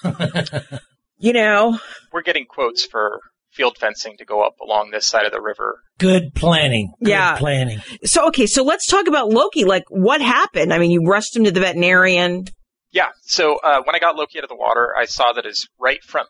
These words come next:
Speaker 3: forearm was nearly severed off, and it was just hanging on by a shred. So he had a double open fracture with both, uh, with the ends of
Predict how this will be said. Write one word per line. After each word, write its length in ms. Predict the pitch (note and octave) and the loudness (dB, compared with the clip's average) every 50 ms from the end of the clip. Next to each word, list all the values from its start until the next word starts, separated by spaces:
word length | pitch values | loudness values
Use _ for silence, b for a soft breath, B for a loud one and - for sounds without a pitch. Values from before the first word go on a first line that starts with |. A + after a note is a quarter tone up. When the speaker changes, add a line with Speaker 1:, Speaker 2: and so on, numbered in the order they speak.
| _ - | _ -12
Speaker 3:
forearm 320 | B2+ A#2+ A#2 A#2 G#2+ G#2 G#2 | -4 -2 0 0 0 -2 -6
was 200 | A2 G#2+ - - A#2 | -16 -18 -18 -18 _
nearly 300 | A2+ A#2+ A#2+ A#2+ A2+ A2 | -8 -4 -4 -4 -4 -4
severed 420 | G#2+ - - - G#2+ G#2 G#2+ - G#2+ | -10 -8 -4 -2 -2 -2 -2 -2 0
off, 380 | G#2+ G#2+ A2 A#2 A2+ - - - | 0 0 0 0 -2 -6 -12 -16
and 60 | - | -16
it 80 | A#2 - | -16 -14
was 80 | - - | -12 -10
just 220 | - A#2+ - - | -8 -8 -6 -4
hanging 220 | - A#2+ A2+ A2 | -4 -4 -2 -2
on 140 | G#2+ G#2 G#2 - | -2 -2 -4 -4
by 80 | - - | -8 -8
a 100 | A2+ A2+ | -4 -4
shred. 360 | - - A#2 A#2 A#1 - - _ _ _ _ _ _ _ _ _ _ _ | -4 -4 -2 -2 -2 -2 -4 _ _ _ _ _ _ _ _ _ _ _
So 120 | - - | -12 -6
he 40 | C3 | -6
had 80 | A#2+ A#2 | -4 -4
a 100 | G#2+ _ _ _ | -6 _ _ _
double 320 | - C3 B2+ C3+ C3 B2+ - | -4 -2 0 0 0 -2 -2
open 260 | C#3 B2+ - - A#2+ G2+ | -6 -8 -8 -8 -20 -18
fracture 520 | _ - A#2+ G#2+ G#2 G#2+ - - A2+ A2 | _ -4 -2 -2 -2 0 -2 -2 -2 -4
with 140 | G#2 G2 G2+ _ | -6 -8 -16 _
both, 220 | - A#2 A#2 A#2+ - _ _ _ _ _ _ - C3+ | -6 -6 -6 -6 -6 _ _ _ _ _ _ -6 -2
uh, 300 | B2 A2 A2 A2+ A2+ A#2 A#2+ - | 0 0 2 0 0 -2 -6 -8
with 140 | - A#2+ - | -14 -14 -10
the 140 | - C#3 B2 | -6 -4 -4
ends 160 | B2 B2 - | -4 -4 -6
of 80 | G#2+ | -8